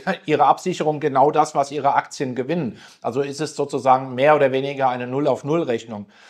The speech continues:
Meine, meine offene und klare Meinung dazu, wenn Sie ein Langfristinvestor sind, vergessen Sie das Thema mit der Absicherung,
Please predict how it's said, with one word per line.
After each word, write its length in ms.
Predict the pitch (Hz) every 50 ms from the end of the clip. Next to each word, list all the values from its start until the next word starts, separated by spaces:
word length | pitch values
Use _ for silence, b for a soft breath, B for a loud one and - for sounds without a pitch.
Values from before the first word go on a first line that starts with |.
| b b b b
Meine, 300 | 131 143 165 170 170 170 - - _ -
meine 340 | 143 147 175 202 202 185 -
offene 360 | - 220 226 - 247 220 220
und 180 | 196 180 170 -
klare 320 | 175 170 165 175 170 165
Meinung 420 | 151 143 131 156 180 190 185 180
dazu, 540 | 170 160 156 160 - 175 170 170 170 170 - _ _ _ _ -
wenn 180 | - 127 139 143
Sie 80 | 151 160
ein 120 | 147 139
Langfristinvestor 1080 | 143 151 175 214 208 - 196 190 196 - 160 147 135 143 151 156 - - 147 135 123
sind, 440 | 117 143 175 226 294 - - - _ _ _ _ _ _ _ _ _ _ _ _ _ _ _ _ _ _ _ _ -
vergessen 400 | 135 120 123 165 180 202 220 208
Sie 80 | 226
das 200 | 208 208 208 -
Thema 280 | - 196 202 202 196 190
mit 140 | 190 180 190
der 120 | 170 147
Absicherung, 800 | 156 170 - - 185 175 - 185 165 180 180 185 180 180 -